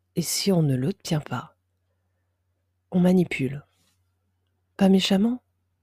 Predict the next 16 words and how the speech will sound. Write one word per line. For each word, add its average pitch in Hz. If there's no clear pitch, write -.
mais 214
on 208
manipule 160
quand 196
même. 175
Et 208
ça, 208
lorsque, -
euh, 202
le 160
partenaire 202
ou 170
la 190
partenaire 180
le 156
vit, 156